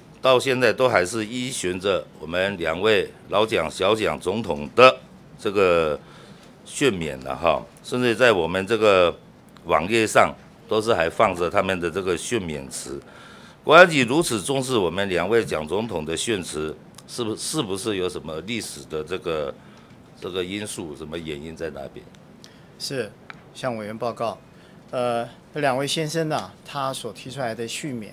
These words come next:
Speaker 2: 啊，呃，内容都是在勉励我们情报工作人员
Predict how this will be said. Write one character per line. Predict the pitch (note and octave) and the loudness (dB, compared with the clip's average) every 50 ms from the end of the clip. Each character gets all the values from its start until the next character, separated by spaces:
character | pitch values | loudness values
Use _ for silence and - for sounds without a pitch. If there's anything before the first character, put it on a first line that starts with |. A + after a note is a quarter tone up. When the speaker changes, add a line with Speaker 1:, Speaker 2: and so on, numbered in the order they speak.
| - - | -18 -18
Speaker 2:
啊， | G2+ G2 - - - - - - - - - - | -18 -20 -20 -20 -20 -20 -20 -20 -20 -20 -14 -6
呃， | - B2+ A#2+ A#2+ A#2 - - - - - | -4 -2 -2 -2 -2 -6 -10 -16 -12 -4
内 | E3+ F3 E3+ | 0 2 2
容 | D3+ B2 G#2+ G2 G#2+ A#2 - - - - | 2 2 -2 -6 -10 -14 -18 -20 -20 -2
都 | - F#3+ F3+ F3+ F#3+ | 2 4 4 4 2
是 | - - G3+ F3+ C3 - - - - - | 0 0 0 0 0 -2 -6 -14 -18 -6
在 | - D#3+ D3+ C3+ A#2+ | 0 2 2 2 2
勉 | A#2 A2 G#2 A2 | -2 -6 -8 -6
励 | C3+ C#3 | -4 -4
我 | C3 G#2+ G2+ | -4 -4 -6
们 | G2+ A2+ A2+ A2+ A#2+ A#2 - - - | -8 -10 -10 -10 -10 -12 -16 -20 -14
情 | - - - B2+ | -10 -8 -6 -2
报 | C3 C#3 B2+ | 0 0 0
工 | - C3 C3 | 0 -2 -6
作 | B2+ B2 | -4 -4
人 | A#2+ A2 G#2 G#2+ A2 | -6 -6 -6 -8 -8
员 | A2 G#2+ A2 A#2+ | -8 -8 -10 -10